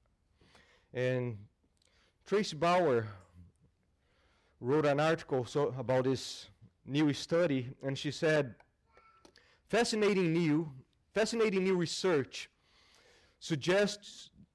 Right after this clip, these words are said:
role models may be even more important than you thought. When people have had positive role models, they are more likely to say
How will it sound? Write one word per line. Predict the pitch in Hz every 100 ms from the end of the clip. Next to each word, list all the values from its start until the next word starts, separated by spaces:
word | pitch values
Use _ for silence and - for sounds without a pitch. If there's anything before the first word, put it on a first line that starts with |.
| _ _ _ _
role | 131 131 208 302
models | 233 175 170 120 107 - - - - -
may | 135 170
be | 156 185 220
even | 240 247
more | 214 202
important | 190 - 185 214 180 143
than | 156
you | 170
thought. | 160 190 170 - - - _ _ _ _ _ _ _ _ _ _ _ _ _ _ _ _ _ _ _ _ _ _ _ _
When | - 185
people | - 269 269 247
have | 196 202 196 151
had | 170 151 139 -
positive | 185 220 233 226 175
role | 151 180 214
models, | 175 139 120 107 98 -
they | 135 160
are | 165
more | 160 220 233
likely | 180 190 190 147
to | 135 156
say | 139 - - 202 165 165 165